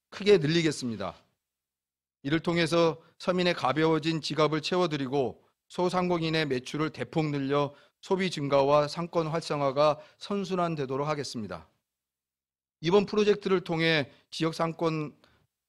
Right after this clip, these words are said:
방문 고-, 고객 수와 매출액이 각각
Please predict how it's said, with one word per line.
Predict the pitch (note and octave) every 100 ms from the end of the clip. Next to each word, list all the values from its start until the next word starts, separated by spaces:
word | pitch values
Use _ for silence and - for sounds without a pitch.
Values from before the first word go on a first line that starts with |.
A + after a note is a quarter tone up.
| _ _
방문 | C3 D#3 F3
고-, | E3 D3+
고객 | - C#3+ D3+ F3+
수와 | - D#3+ D#3+
매출액이 | C3+ B2+ B2+ C#3+ C#3+ D3+
각각 | - C#3 - D#3+ B2+